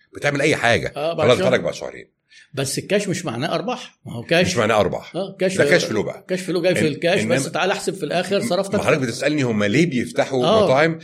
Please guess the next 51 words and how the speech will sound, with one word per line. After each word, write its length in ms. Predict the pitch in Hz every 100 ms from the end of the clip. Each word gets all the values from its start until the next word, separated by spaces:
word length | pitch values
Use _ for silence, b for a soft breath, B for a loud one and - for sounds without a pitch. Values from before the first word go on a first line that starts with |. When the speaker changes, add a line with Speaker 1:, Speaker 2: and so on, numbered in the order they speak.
| B
Speaker 1:
عشان 220 | - 151 147
هم 80 |
Speaker 2:
ما 60 | 117
احنا 80 | 113 151
Speaker 1:
بصلها 180 | 170 170
Speaker 2:
عايزين 380 | 165 151 233
Speaker 1:
إن 60 | 185
في 60 | 151
Speaker 2:
نفهمهم 200 | 160 240
Speaker 1:
فلوس، 280 | 196 196
Speaker 2:
إيه، 260 | - 170 170
Speaker 1:
في 100 | 165
فلوس 300 | 160 156 170
Speaker 2:
أنا 100 | 143
Speaker 1:
يومية 140 | 135
Speaker 2:
عايز 120 | 160 -
Speaker 1:
بتجيلي. 200 | 139 -
Speaker 2:
نحط 120 | 156
هنا 180 | 196 170
فرملة، 600 | 151 131 170 170 - _ b b b -
لأن 800 | 135 156 180 196 165 151 143 -
قصص، 360 | 190 190 196 190
ويمكن 300 | 175 233 208
أكيد 180 | 156 190
حضرتك 220 | 175 190
تعرضت 380 | 127 131 160 127
للموضوع 320 | 110 120 127
ده 100 | 127
كتير. 240 | - 113 113
Speaker 1:
كتير. 500 | 127 127 117 - _ _ _ -
Speaker 2:
قصص 300 | 233 233 -
الخسائر 720 | 151 151 - 190 190 180 - -
في 80 |
الحتة 340 | 139 170 185 139
دي 220 | 151 - - _ -
كتير، 440 | - 196 220 -
وهي، 560 | 143 139 196 190 175 165 B B -
عارف 360 | 165 175 -
أنا 140 | 160 147
بقول 280 | 139 175 160
لك 160 | -
إيه، 160 | 165 160
أنت 140 | 160
بتروح 300 | 131 - 160
كده 220 | - 170
زي 180 | 151 160
النحلة 300 | 147 180 160
لما 120 | 147
بتيجي 220 | - 165 143
على 120 | 143
النار 400 | 147 175 -